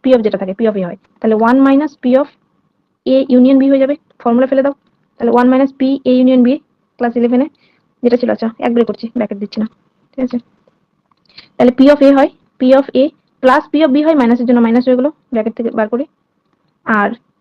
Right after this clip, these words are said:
P of A plus P of B minus P of A intersection B হয়, তাহলে মাইনাস মাইনাসে প্লাস হয়ে যাবে, ঠিক আছে? P of A intersection B আবার এটা না, তাহলে এটাকে একবার ইউজ করতে পারো যে P of A into P of B। এখান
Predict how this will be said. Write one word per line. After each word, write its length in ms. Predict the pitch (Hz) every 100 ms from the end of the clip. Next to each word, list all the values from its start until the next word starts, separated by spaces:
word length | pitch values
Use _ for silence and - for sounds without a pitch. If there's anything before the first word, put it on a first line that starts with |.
| _ _ -
P 80 | 285
of 80 | 285
A 80 | 330
plus 140 | 269 262
P 40 | 262 277
of 60 | 247
B 20 | 349 _ 233
minus 280 | 233 311 349
P 40 | 269 311
of 60 | -
A 20 | 277 247
intersection 380 | 247 233 220 202
B 20 | 196
হয়, 80 | 190
তাহলে 140 | 208
মাইনাস 200 | 208 226 240
মাইনাসে 200 | 233 285 -
প্লাস 140 | 202 202
হয়ে 100 | 185
যাবে, 120 | 202 -
ঠিক 100 | 294
আছে? 120 | 269 233 -
P 20 | 226
of 80 | 320 - _ _ _ _ _ _ _ _ 277
A 20 | 320 -
intersection 380 | 277 294 302 294
B 20 | 277 277
আবার 100 | 262
এটা 100 | 277 311
না, 60 | - _ _ _
তাহলে 160 | - 226
এটাকে 180 | 240 240 226
একবার 140 | 233 254
ইউজ 100 | 247
করতে 140 | 254 254
পারো 120 | 262 - _ - 214
যে 60 | 208 -
P 20 | 240 247
of 60 | 262
A 20 | 277
into 160 | 233 320 - _ _
P 20 | 220
of 40 | 196 196
B। 20 | - _ _ _ _ _ _ _ _ _ _ _ _ _ _ _ _ _ _
এখান 200 | 262 294